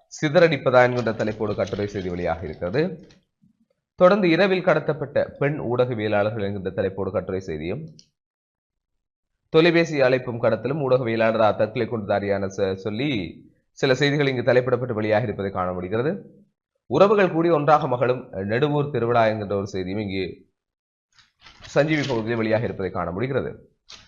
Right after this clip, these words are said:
ஏனைய சில செய்திகளை பார்க்கின்ற பொழுது, இலங்கையில் இருப்பது ம-, ஒன்பது மாகாணங்கள் என்கின்ற தலைப்போடு ஒரு செய்தி. புத்தாக்கம் மிக்கதும் அனைத்து மக்களையும் உள்ளடக்கியதுமான எண்பத்தி ஐந்து கால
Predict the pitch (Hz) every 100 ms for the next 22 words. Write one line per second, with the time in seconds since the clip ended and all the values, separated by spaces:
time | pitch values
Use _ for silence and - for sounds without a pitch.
0 | - _ _ - - - - - - -
1 | _ _ - _ - _ - - - -
2 | _ _ _ - _ - - _ _ _
3 | _ _ _ _ _ _ - 190 214 196
4 | 156 - 127 120 117 117 110 113 107 123
5 | - 139 196 185 190 214 - - - _
6 | - 135 165 165 165 208 - - _ 87
7 | 98 64 98 98 95 - - 127 180 180
8 | 151 120 123 113 110 107 104 98 92 90
9 | 95 95 98 90 85 82 78 131 - -
10 | - _ _ _ _ _ _ _ _ -
11 | 165 220 214 208 165 165 180 156 156 165
12 | 160 151 151 143 139 139 143 139 131 127
13 | 117 120 156 175 151 131 123 117